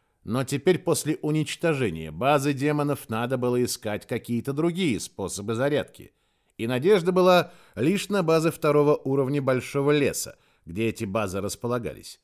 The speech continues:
Но их еще предстояло отыскать. Подержав в руках винтовку, Максим прижал приклад к плечу, повертел стволом в разные стороны,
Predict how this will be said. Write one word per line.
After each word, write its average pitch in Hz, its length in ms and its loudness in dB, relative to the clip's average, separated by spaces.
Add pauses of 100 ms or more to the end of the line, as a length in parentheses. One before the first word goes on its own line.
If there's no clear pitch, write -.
(460)
Но 131 160 0
их 156 220 2
еще 143 560 0 (100)
предстояло 107 640 -4
отыскать. - 600 -14 (1000)
Подержав 180 600 0
в - 40 -10
руках 101 360 -6
винтовку, 117 680 -2 (420)
Максим 143 480 -2
прижал 170 400 0
приклад 170 520 -2
к - 40 -20
плечу, 113 600 -4 (440)
повертел 143 460 0
стволом 151 460 2
в 123 60 0
разные 113 360 0
стороны, 156 560 -2